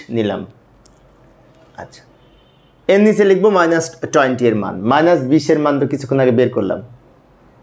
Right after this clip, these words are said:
মনে আছে? সম্ভবত এগারোশো দশ, এগারোশো, এরকম একটা মান পেয়েছিলাম, কিছুক্ষণ আগে বের করলাম। ওই মানটা ওখান থেকে আমি নিয়ে আসলাম, ওখান থেকে দেখে দেখে লিখি।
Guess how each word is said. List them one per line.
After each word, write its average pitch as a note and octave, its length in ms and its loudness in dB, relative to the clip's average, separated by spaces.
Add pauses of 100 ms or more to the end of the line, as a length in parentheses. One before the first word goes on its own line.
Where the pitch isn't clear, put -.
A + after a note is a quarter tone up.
(140)
মনে C3+ 240 2
আছে? D#3 160 -8 (120)
সম্ভবত C#3 300 0 (100)
এগারোশো C#3 400 0
দশ, C3+ 120 2 (120)
এগারোশো, G2+ 380 -2
এরকম A2+ 300 0
একটা G#2 200 -4
মান G2+ 120 0 (100)
পেয়েছিলাম, F2+ 380 -4 (320)
কিছুক্ষণ G3 320 2
আগে F3 160 2
বের C3+ 140 0
করলাম। F#2+ 220 -2 (500)
ওই G#3 140 2
মানটা G3+ 280 2
ওখান G3 180 2
থেকে G3+ 200 2
আমি G3 120 -2
নিয়ে F#3+ 160 4
আসলাম, C3+ 240 -2
ওখান C#3 160 0
থেকে B2+ 180 2
দেখে A#2 160 2
দেখে A2 200 2
লিখি। E2+ 200 -10